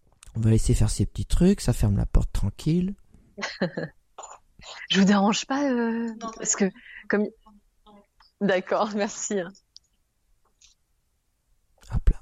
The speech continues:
Speaker 1: Au revoir, madame. Euh, on va mettre un petit blanc de dix secondes. Tu vas compter
Speaker 2: Ok.
Speaker 1: dix dans ta tête et tu repars comme ça. Moi, l'editing, c'est super facile. Donc, tu peux repartir à ce que ça m'a appris,
Speaker 2: Euh,
Speaker 1: cette aventure.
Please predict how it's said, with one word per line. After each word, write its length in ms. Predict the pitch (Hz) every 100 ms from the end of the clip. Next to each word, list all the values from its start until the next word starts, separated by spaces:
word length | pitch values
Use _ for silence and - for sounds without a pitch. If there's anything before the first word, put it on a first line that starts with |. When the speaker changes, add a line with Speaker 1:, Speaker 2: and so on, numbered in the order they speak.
| -
Speaker 1:
Au 40 |
revoir, 180 | 135 202
madame. 240 | 190 190 - - - - - - - _ _ _ _ _ _ _ _ _ - - - -
Euh, 360 | 123 117 117 110 - -
on 60 | 117
va 120 | 123
mettre 180 | 147 147
un 80 | 151
petit 160 | -
blanc 160 | 151 156
de 60 | 147
dix 180 | 143
secondes. 360 | 139 151 233 156 - _ _ _ _ -
Tu 80 | -
vas 80 | 120
compter 220 | 127 143
Speaker 2:
Ok. 60 |
Speaker 1:
dix 80 | 135
dans 120 | 135
ta 120 | 131 127
tête 220 | 160 127
et 60 |
tu 100 | 120
repars 200 | 135 143 -
comme 100 | 123
ça. 140 | 147
Moi, 140 | 135
l'editing, 360 | 123 117 - 135
c'est 120 | 127
super 320 | 117 123 123 110
facile. 340 | 117 - 104 - - -
Donc, 120 | 117
tu 100 | - 107
peux 100 | 127
repartir 460 | 117 104 147 139
à 40 | 120
ce 80 |
que 100 | -
ça 140 | 120 120
m'a 120 | 110
appris, 200 | 107 131
Speaker 2:
Euh, 40 |
Speaker 1:
cette 160 | 127 113
aventure. 440 | 110 107 - 104